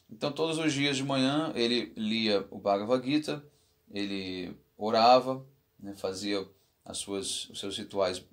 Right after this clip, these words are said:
ah, bramínicos, e depois ele partia para o mercado e para as casas das pessoas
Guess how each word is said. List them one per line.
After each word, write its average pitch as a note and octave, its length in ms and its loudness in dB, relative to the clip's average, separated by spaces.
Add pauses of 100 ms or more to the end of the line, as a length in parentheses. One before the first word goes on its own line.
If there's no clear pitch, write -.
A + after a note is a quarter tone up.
(100)
ah, E2 120 -8
bramínicos, B2+ 840 -4 (500)
e D3+ 140 -4
depois C#3+ 320 2
ele C3 140 0
partia B2 600 0
para G#2 240 2
o G#2 40 -4
mercado G#2+ 680 2 (1500)
e G2 80 -12
para F#2 200 2
as - 120 -4
casas F#2+ 240 2
das G2 180 -6
pessoas B2 600 -2